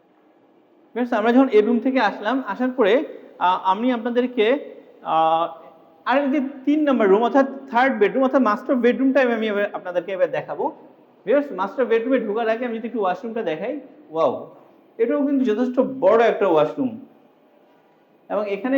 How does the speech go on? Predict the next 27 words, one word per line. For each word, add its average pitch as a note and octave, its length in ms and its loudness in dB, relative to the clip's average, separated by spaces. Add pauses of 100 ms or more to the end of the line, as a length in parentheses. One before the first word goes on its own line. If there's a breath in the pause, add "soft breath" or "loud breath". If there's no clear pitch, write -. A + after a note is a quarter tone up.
কিন্তু, C4+ 280 2
আহ, - 600 -2 (140)
এখানেও C4+ 280 4
বাথটব D#3+ 320 0
আছে, - 120 -8 (100)
অর্থাৎ C4+ 220 2 (360)
দুইটা C4 260 0
রুমের B3 360 4
সাথে C4+ 180 0 (140)
কিন্তু B3+ 260 2 (120)
দুইটা, B3+ 240 2
উম, F3 320 -4
মানে D#3+ 220 -4
বেডরুমের, B3 400 2
উম, E3 500 -12 (360)
ওয়াশরুমগুলোই B3 560 2
বাথরুম G#3 280 0
আছে G3+ 200 -4 (100)
এবং G#3+ 100 -4 (140)
যথেষ্ট A3 240 -6 (240)
বড় F#3+ 140 6 (180)
জায়গা E3 320 2
কিন্তু F#3+ 200 -10
এখানে F3+ 180 -10 (100)
আছে। - 180 -10 (400)
ভিউয়ার্স, C4+ 220 0 (160)
এরপরে A#3+ 300 2